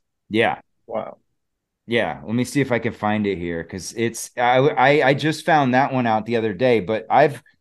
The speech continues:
Speaker 1: I've been researching about the whole, a lot of these myths. Um, and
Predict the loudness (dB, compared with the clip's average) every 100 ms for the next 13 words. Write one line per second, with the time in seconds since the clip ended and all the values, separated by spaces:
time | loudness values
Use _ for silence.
0 | _ 2 4 4 4 0 -2 -2 0 0
1 | 4 2 2 0 0 0 2 0 -2 -8
2 | _ _ 0 4 6 4 -2 -4 -2 0
3 | 2 2 0 -4 -14 -16 -18 _ _ _
4 | 2 6 6 4 2 -2 -8 _ _ _
5 | -2 0 2 0 0 -2 -6